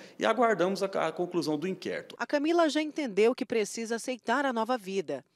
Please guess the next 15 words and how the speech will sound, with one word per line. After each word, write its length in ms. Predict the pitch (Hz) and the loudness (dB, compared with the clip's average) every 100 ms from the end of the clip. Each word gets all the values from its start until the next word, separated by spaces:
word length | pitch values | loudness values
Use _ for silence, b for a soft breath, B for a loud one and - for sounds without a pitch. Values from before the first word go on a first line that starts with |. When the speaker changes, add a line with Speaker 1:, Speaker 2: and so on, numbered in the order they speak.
| _ - | _ -10
Speaker 2:
Entre 380 | 185 180 185 170 | -6 -6 -6 -8
fisioterapias 880 | 180 185 180 190 175 202 233 208 185 | -2 -2 2 0 0 -4 -2 -2 -4
e 40 | |
tratamento 560 | 190 190 190 185 185 190 | -6 -2 -2 -4 -8 -10
de 200 | 160 180 | -8 -2
reabilitação, 1000 | 196 277 233 196 185 156 - 226 226 - b b - | 2 2 2 -2 -2 -2 2 0 0 -8 b b 0
ela 180 | 277 | 0
sonha 360 | 262 - 277 277 | 0 -2 -2 -2
em 100 | 269 | -4
poder 320 | 277 240 247 | -2 0 2
voltar 420 | 240 247 - 247 | 2 0 2 0
um 140 | 285 285 | 2 -2
dia 380 | 190 233 269 262 | -4 0 2 2
a 40 | |
tatuar, 600 | - 285 302 240 180 | 2 0 4 6 6